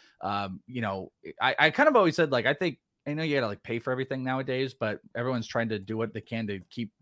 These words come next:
making this great content. That's what you guys do. And that's why you should support RotoWire, which I know everyone listening to this does. And there's always consistently cool stuff, but having a couple really good ones that you are into,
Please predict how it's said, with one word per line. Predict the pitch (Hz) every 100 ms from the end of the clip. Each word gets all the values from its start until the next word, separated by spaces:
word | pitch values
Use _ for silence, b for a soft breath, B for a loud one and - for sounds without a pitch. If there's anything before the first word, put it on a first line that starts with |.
| _ _ -
making | 113 117 127
this | 107
great | - 110
content. | 123 120 139
That's | 160
what | 147
you | 143
guys | 143 95 -
do. | -
And | 107
that's | 131 131
why | 117
you | 107 113
should | 110 110
support | - 107 107 98
RotoWire, | 131 147 110 104 101 101
which | 113 -
I |
know | 98 -
everyone | 104 104
listening | 101 - 101
to | 98
this | 90
does. | - 165 120 - b b b
And | 127 117 110
there's | 120 120
always | 123 156 139
consistently | 127 117 113 - - -
cool | 107
stuff, | - 180 147 b b
but | -
having | 139 208 269
a | 180
couple | - 180 151
really | 120 135
good | 120 127 131
ones | 113 107 107 104
that | - -
you | 110 110
are | 104
into, | 110 123 - 160 175